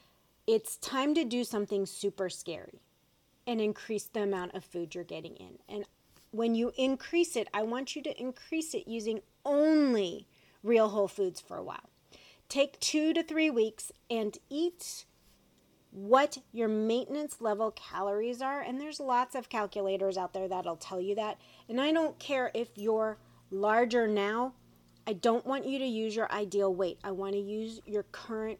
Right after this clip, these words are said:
weight now. We're going to reset some of the things and let your body adapt to getting in the nourishment it needs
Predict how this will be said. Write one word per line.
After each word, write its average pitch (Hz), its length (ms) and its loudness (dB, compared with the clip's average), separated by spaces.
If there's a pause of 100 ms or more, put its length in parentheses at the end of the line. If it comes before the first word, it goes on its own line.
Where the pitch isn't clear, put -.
(120)
weight 196 300 0 (120)
now. 196 340 -2
We're 196 180 -2 (140)
going 240 440 -2
to 220 180 -6 (160)
reset 233 1040 -4 (800)
some 233 600 -2
of 202 200 -4
the 214 100 0
things 202 320 -2
and 202 180 -4
let 202 140 -2
your 202 100 -2
body 208 400 0
adapt 196 640 -2 (120)
to 208 80 -8
getting 208 480 0
in 208 180 -2
the 190 80 -2
nourishment 196 760 -4
it 311 180 -4
needs 349 420 0